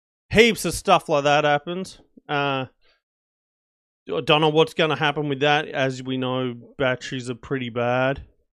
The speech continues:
Batteries don't work too well. Did, does the Q-Cell one work any lot better than that? It's very early on.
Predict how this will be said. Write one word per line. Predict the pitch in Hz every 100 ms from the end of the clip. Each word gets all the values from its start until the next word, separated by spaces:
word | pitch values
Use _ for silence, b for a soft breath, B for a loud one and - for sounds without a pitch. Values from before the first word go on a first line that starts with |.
| _
Batteries | 127 120 - 123 117
don't | 120 127 127
work | 127 127 127
too | - 143 135
well. | 143 143 151 - _ _ _ _ -
Did, | 127 -
does | 139 135
the | 123
Q-Cell | - 143 135 - 135 131
one | 131 131 127 127
work | 135 135 131
any | 139 127
lot | 123 127 139
better | 135 143 143 151
than | 143 151
that? | 156 160 - b b b b _ _
It's | - -
very | 117 120 135
early | 147 156 160 165
on. | 170 175 180 190